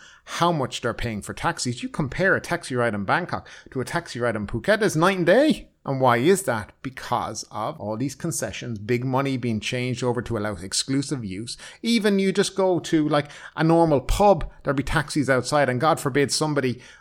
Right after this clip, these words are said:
who orders on an app waiting for his taxi ride to come and he pops in front of the line. World War Three breaks out. These drivers that are causing the issues, the, and the problem is with them, is that they don't want to compete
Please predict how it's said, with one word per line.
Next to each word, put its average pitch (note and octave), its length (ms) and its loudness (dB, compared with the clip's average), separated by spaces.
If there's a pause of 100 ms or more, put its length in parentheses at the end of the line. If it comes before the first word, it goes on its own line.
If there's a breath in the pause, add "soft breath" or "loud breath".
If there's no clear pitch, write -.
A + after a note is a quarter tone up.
(140 loud breath)
who - 100 -6
orders D3 420 6
on C3 120 0
an A#2 140 0
app C#3 260 2
waiting C3+ 240 0
for A#2+ 140 -4
his D#3+ 180 2
taxi C#3 320 0
ride C3 200 4
to - 40 -4
come C3+ 220 -2
and A2+ 80 -4
he C#3 140 -6
pops - 340 0
in C3+ 80 -2
front D#3 300 0
of B2+ 100 -8
the C3 100 0
line. G3+ 400 2 (240 loud breath)
World A3+ 280 10
War G#3+ 180 8
Three C4+ 320 2
breaks G#3 380 4
out. - 340 -6 (480 soft breath)
These F3 220 0
drivers G3 560 4
that C#3+ 160 8
are C3 100 6
causing C#3+ 560 4
the G2+ 180 -6
issues, F#2+ 480 -4 (240 loud breath)
the, C#3+ 160 -6
and C#3+ 320 -4
the B2+ 60 -2
problem F3+ 460 2
is E3+ 200 2
with G2+ 220 -6
them, G2+ 160 -6 (340 loud breath)
is C#3 120 2
that D3+ 180 2
they D3+ 120 6
don't D#3+ 340 8
want C#3 240 2
to - 100 -6
compete - 840 -2